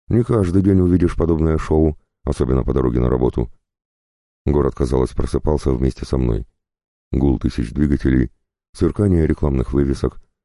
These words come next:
отблески солнца на зеркальных фасадах. Все сливалось в одну пеструю круговерть,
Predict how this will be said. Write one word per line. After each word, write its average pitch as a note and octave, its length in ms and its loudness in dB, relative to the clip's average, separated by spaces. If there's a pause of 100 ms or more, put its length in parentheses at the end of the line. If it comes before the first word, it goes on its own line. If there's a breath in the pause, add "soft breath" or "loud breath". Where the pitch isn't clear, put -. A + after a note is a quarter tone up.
(280)
отблески B1+ 440 -2
солнца B1+ 380 -4
на B1 100 0
зеркальных A#1+ 460 -2
фасадах. C#2+ 480 -4 (840)
Все - 260 -4
сливалось G2 580 0
в D#2 40 0
одну E2+ 280 0
пеструю D#2 520 0
круговерть, C#2 580 -2